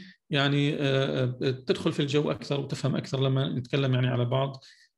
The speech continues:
الأمور اللي حنتكلم عليها في الدورة. تمام؟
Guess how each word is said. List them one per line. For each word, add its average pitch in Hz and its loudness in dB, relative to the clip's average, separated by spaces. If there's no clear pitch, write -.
الأمور 139 2
اللي 120 2
حنتكلم 127 2
عليها 139 2
في 143 -4
الدورة. 123 -6
تمام؟ 156 0